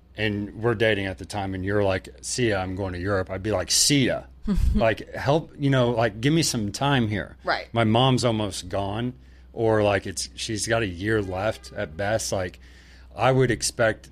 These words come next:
Speaker 1: that from you. Like, if you really wanted to be with me, you would also care for me and for my mom. Like, you would support us. So, like, I, I would have some resentment if you did leave in that moment.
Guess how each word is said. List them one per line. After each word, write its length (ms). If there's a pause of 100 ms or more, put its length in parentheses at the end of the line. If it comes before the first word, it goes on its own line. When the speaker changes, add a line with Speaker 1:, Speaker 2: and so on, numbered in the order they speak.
(100)
Speaker 1:
that 220
from 240
you. 240
Like, 220
if 100
you 100
really 200
wanted 240
to 60
be 140
with 140
me, 120
you 160
would 140 (240)
also 300
care 240
for 120
me 240
and 220
for 120
my 160
mom. 340
Like, 220
you 60
would 120
support 400
us. 180
So, 280
like, 260 (640)
I, 280 (220)
I 140
would 120
have 160
some 300
resentment 380
if 180
you 60
did 360
leave 200
in 100
that 180
moment. 360